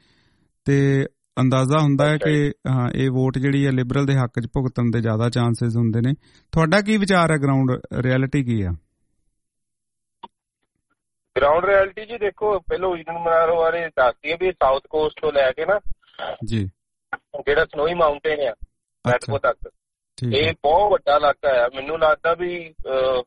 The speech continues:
Speaker 2: ਜਿੰਨਾ ਆਪਾਂ ਕਹਿ ਲਈਏ ਅੰਮ੍ਰਿਤਸਰ ਸਾਹਿਬ ਤੋਂ ਬਠਿੰਡੇ ਤੱਕ ਦਾ ਇਲਾਕਾ ਆ, ਉਹ
Speaker 1: ਅੱਛਾ।
Speaker 2: ਸਾਰਾ ਹੀ ਕਵਰ ਹੋ ਜਾਂਦਾ ਜੀ ਇਹਦੇ,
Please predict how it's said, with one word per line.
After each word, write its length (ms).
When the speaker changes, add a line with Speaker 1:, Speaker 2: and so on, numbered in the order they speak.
Speaker 2:
ਜਿੰਨਾ 200
ਆਪਾਂ 280
ਕਹਿ 240
ਲਈਏ 720
ਅੰਮ੍ਰਿਤਸਰ 560
ਸਾਹਿਬ 260
ਤੋਂ 180
ਬਠਿੰਡੇ 320
ਤੱਕ 220
ਦਾ 140
ਇਲਾਕਾ 300
ਆ, 180
ਉਹ 60
Speaker 1:
ਅੱਛਾ। 200
Speaker 2:
ਸਾਰਾ 160
ਹੀ 40
ਕਵਰ 240
ਹੋ 100
ਜਾਂਦਾ 260
ਜੀ 80
ਇਹਦੇ, 200